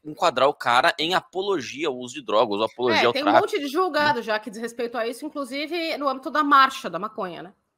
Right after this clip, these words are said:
Speaker 1: Perfeito,
Speaker 2: Então, é,
Speaker 1: exatamente.
Speaker 2: é,
Speaker 1: É.
Speaker 2: é.
Speaker 1: A ma-, a marcha da
Speaker 2: Então,
Speaker 1: maconha, em tese,
Speaker 2: é.
Speaker 1: é, como é que ela se pinta, né? A gente sabe que o interior, no
Speaker 2: É.
Speaker 1: interior dela tem muita coisa, né? Mas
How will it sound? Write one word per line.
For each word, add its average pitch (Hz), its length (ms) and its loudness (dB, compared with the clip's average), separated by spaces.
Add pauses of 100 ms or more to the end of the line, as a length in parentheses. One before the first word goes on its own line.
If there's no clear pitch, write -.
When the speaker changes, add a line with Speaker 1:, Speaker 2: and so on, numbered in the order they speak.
(100)
Speaker 1:
Perfeito, 220 520 6
Speaker 2:
Então, 196 200 -2
é, - 0 -
Speaker 1:
exatamente. 185 560 2 (180)
Speaker 2:
é, 131 60 6
Speaker 1:
É. 160 160 6 (160)
Speaker 2:
é. 190 340 -6
Speaker 1:
A 120 120 6
ma-, 139 80 6
a 151 100 12
marcha 226 280 8
da 233 40 0
Speaker 2:
Então, 214 120 4
Speaker 1:
maconha, 214 320 0
em 160 80 -2
tese, 214 460 2
Speaker 2:
é. 117 120 4
Speaker 1:
é, - 40 -2
como 160 140 0
é - 20 4
que 196 60 0
ela 175 80 2
se - 140 -12
pinta, 123 360 -8
né? 117 220 0 (180)
A - 40 -10
gente 226 100 -4
sabe - 220 2
que - 80 -16
o 131 80 -16
interior, 156 600 -2
no 139 220 0
Speaker 2:
É. - 20 0
Speaker 1:
interior 156 480 4
dela 135 300 8
tem 190 240 4
muita 180 340 -2
coisa, 135 440 0
né? 117 100 0
Mas 107 240 -2